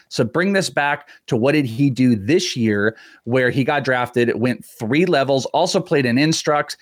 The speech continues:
He was able to hit two eighty-five, walk thirty-three times in forty-seven games, had a four hundred O B P, five homers, eight doubles. If I could do quick math, that's seventeen of his forty-seven hits in fo-, in forty-seven games were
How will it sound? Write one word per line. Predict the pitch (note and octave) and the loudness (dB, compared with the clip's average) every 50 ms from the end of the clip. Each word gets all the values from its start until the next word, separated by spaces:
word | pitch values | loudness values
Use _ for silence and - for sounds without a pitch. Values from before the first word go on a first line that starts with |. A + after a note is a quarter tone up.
| - - _ _ | -20 -20 _ _
He | C#3 | 0
was | C#3 C3 D3 | 0 2 2
able | D#3+ D#3 E3 D#3+ | 2 2 2 2
to | C#3 | 2
hit | C#3 B2+ - | 2 0 -2
two | - - - F3 F3 G3 | -4 -2 0 2 2 4
eighty-five, | F#3 F3+ F3+ F#3+ F3+ - - C#3 C3+ C3+ C3+ B2 A2 | 4 2 2 0 -2 -4 -2 -2 0 0 0 -2 -2
walk | B2+ C3 C3 B2+ - - - _ | 0 0 0 0 -2 -8 -12 _
thirty-three | - D3+ F3 F#3 A3 G#3+ - - E3 E3+ E3+ | -2 0 0 0 0 -2 -4 -2 -2 -2 -2
times | F3 - D3+ C#3+ C#3+ C#3 C3 | -2 -2 0 0 0 0 -2
in | A#2 G#2+ | -4 -6
forty-seven | - - C3+ C3+ C#3+ D3 A#2 - - C#3 C3 C#3 C3+ G#2+ | -4 -2 0 0 0 0 0 0 0 0 2 0 0 0
games, | A#2 A2+ A2+ A2 A2 | 0 0 0 0 0
had | B2 | -2
a | G#2 G#2 | -4 -4
four | - - D3+ D#3 | -2 -2 0 0
hundred | D#3+ D3+ D3 C#3 | 0 0 0 0
O | C#3 C3+ | 0 2
B | C3 C3+ C3 | 2 0 0
P, | - - A#2 A2+ A2 - - _ _ | 0 0 0 0 0 -2 -6 _ _
five | _ - - D#3 E3+ F3 D#3 | _ -6 -4 -2 -2 -2 0
homers, | C3+ D3+ C3+ C#3 C3 B2 B2+ A#2 - _ | 0 0 0 0 0 0 -2 -4 -6 _
eight | C3+ D3+ E3+ F#3 - C3+ A#2+ | -2 -2 -2 -2 -4 -4 -2
doubles. | C#3 C3 C3 B2 B2 A#2+ A#2+ A#2+ - - - - - - - _ _ _ | -2 0 0 2 2 2 2 0 -2 -6 -14 -20 -20 -20 -20 _ _ _
If | C#3+ C3+ D3 | -4 -2 -2
I | D3 | -2
could | C#3 C#3+ | -2 0
do | C3 C3 A2+ | -2 -2 -2
quick | - - G3+ G3 - | -2 -2 -2 -2 0
math, | D#3+ D#3+ D#3 D#3 - - | 0 -2 0 0 0 0
that's | C#3 A#2+ A2+ - | -2 -2 -2 -4
seventeen | - - - E3+ E3+ F#3+ F3 F3 - E3+ D#3+ D#3 | -4 -2 0 0 0 0 -2 -2 0 2 2 2
of | C#3 A#2 | 2 0
his | A2 - | -2 -4
forty-seven | - - D3 D3+ D#3 D#3 C3+ - - - C3+ B2+ C3 B2+ | -4 -2 0 2 2 2 0 -2 -2 0 0 0 0 0
hits | A#2+ A2 - C3 B2 A#2+ - - | -2 -2 -2 -2 -2 -2 -2 -4
in | A#2+ A2+ | -4 -4
fo-, | G#2+ - - - | -4 -4 -4 -2
in | A#2 A#2 A2+ A2 G#2+ G#2 | 0 2 2 2 2 2
forty-seven | - - C#3 C#3+ C3+ - - C#3+ C3 C3 A#2 | 0 0 0 0 0 0 0 0 0 0 0
games | A2 A#2+ B2 B2 A2 - | 0 2 0 0 0 0
were | A2 G#2+ - | -2 -4 -4